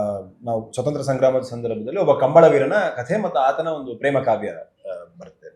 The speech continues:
ಗತವೈಭವದಲ್ಲಿ. ಅದ್ರಲ್ಲಿ ಅವರು ಒಂದು ಹದಿನೇಳು, ಹತ್ತೊಂಬತ್ತು ವರ್ಷದ ಹು-, ಹುಡುಗಿ ಪಾತ್ರ ಮಾಡಿದ್ದಾರೆ. So ಆ ಪಾತ್ರಕ್ಕೆ ಆ ವಯಸ್ಸಿನವ್ರು ಯಾವ ರೀತಿ, ಆ, ನಡ್ಕೊಂತಾರೆ, ಅದ್ರಲ್ಲಿ ಒಂದು ಇಮ್ಮೆಚ್ಯೂರ್, ಒಂದು ಇನ್ನೋಸೆನ್ಸ್,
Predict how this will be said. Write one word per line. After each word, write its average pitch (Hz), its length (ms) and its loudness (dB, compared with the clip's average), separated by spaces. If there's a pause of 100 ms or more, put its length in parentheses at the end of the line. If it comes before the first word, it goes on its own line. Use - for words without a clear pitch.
(120)
ಗತವೈಭವದಲ್ಲಿ. 104 760 -2 (520)
ಅದ್ರಲ್ಲಿ 208 200 8
ಅವರು 208 140 8
ಒಂದು 185 120 2
ಹದಿನೇಳು, 156 320 2
ಹತ್ತೊಂಬತ್ತು 143 400 -4
ವರ್ಷದ 127 280 -12
ಹು-, 123 220 -14
ಹುಡುಗಿ 123 260 -6
ಪಾತ್ರ 98 300 -4
ಮಾಡಿದ್ದಾರೆ. - 720 -20
So 196 60 4
ಆ 175 260 10
ಪಾತ್ರಕ್ಕೆ 180 720 4 (440)
ಆ 165 100 12
ವಯಸ್ಸಿನವ್ರು 170 520 8
ಯಾವ 143 160 10
ರೀತಿ, 143 520 -4
ಆ, 113 120 0
ನಡ್ಕೊಂತಾರೆ, 113 800 -6 (240)
ಅದ್ರಲ್ಲಿ 151 240 4
ಒಂದು 143 140 0
ಇಮ್ಮೆಚ್ಯೂರ್, 139 800 -2
ಒಂದು 127 200 -2
ಇನ್ನೋಸೆನ್ಸ್, 123 840 -4